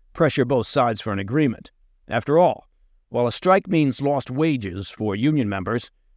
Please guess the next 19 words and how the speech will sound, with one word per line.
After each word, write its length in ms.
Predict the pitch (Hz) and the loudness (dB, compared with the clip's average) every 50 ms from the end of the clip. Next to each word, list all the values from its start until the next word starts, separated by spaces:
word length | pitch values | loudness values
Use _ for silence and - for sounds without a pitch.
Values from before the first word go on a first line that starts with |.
| _ _ | _ _
and 320 | - 123 135 131 127 127 | -4 -2 -2 0 0 -2
significant 680 | - - - 151 123 131 139 180 202 196 165 143 127 117 | -4 -2 -4 -2 0 0 0 0 0 0 0 0 0 0
losses 380 | 113 110 104 104 - - 110 - | 0 0 -2 -2 -4 -6 -8 -6
for 120 | - 127 | -6 -4
the 100 | 120 110 | -4 -2
big 220 | 113 139 131 110 | 0 -2 -2 -2
three, 400 | - - - 180 175 131 107 104 | -4 -4 0 2 2 2 0 -2
depending 360 | 113 120 127 123 120 117 110 113 | -4 -2 -2 -2 -2 -2 -2 -2
on 120 | 110 107 | -4 -4
the 60 | 98 | -4
duration, 600 | 90 107 101 120 143 160 160 - - 104 95 85 - _ _ _ _ _ _ _ _ _ _ | -4 -4 -2 0 0 0 0 -2 -4 -6 -8 -8 -10 _ _ _ _ _ _ _ _ _ _
for 100 | - - | -4 -4
the 100 | 117 110 | -4 -2
White 340 | 110 120 120 165 214 233 202 | -4 -6 -2 2 2 2 2
House 420 | 127 120 110 - - - - - - | 2 -2 -4 -4 -6 -8 -10 -6 -2
entering 340 | 135 127 123 156 156 143 | -2 0 0 2 2 2
an 80 | 143 127 | 2 0
election 520 | 117 113 117 139 185 185 - - 123 107 | 0 0 0 0 0 -2 -2 -4 -6 -4
year, 280 | 101 95 92 90 87 - | -4 -4 -6 -6 -8 -12